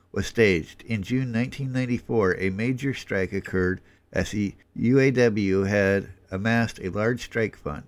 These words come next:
The cat was ready. The company arranged to stay fully operational using temporary employees.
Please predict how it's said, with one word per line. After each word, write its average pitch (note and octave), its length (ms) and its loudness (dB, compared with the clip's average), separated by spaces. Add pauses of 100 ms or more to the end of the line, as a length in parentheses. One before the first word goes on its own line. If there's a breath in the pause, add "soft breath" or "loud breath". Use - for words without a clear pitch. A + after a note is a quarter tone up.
The G2+ 380 0
cat C#3 260 2
was B2 200 -4
ready. A2+ 400 -2 (300 soft breath)
The - 80 -10
company C#3 500 -2 (300 soft breath)
arranged A#2 720 -2
to C3 100 -4
stay A#2 500 2 (320 soft breath)
fully C3 320 4
operational A#2 600 -2
using A2+ 420 -2
temporary A2+ 680 -2
employees. G2 680 -2